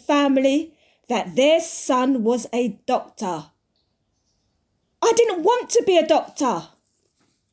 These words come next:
"Why didn't you just say,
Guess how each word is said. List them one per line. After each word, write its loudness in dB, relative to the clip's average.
"Why 2
didn't -2
you 0
just 0
say, 0